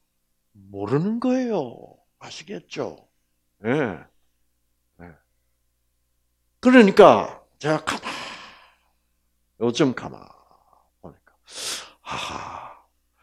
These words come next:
이게 믿는다는 말의 뜻을, 뜻이 달라.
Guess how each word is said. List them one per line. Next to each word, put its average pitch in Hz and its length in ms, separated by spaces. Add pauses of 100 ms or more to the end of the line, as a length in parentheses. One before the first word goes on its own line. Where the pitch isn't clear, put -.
(560)
이게 104 240
믿는다는 139 1120
말의 101 540 (120)
뜻을, 127 640 (580)
뜻이 185 440
달라. 147 680